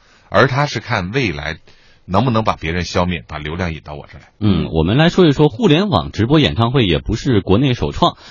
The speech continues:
Speaker 2: 啊，国外呢这些视频网站 Nico Nico 啊、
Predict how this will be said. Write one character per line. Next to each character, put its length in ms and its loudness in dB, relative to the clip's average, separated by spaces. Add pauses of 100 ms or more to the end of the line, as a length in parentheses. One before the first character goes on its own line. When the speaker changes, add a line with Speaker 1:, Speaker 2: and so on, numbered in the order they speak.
(120)
Speaker 2:
啊， 160 2
国 160 4
外 160 6
呢 180 4
这 140 -2
些 340 4
视 100 -2
频 160 2
网 200 -2
站 240 4
Nico 260 2
Nico 260 2
啊、 220 6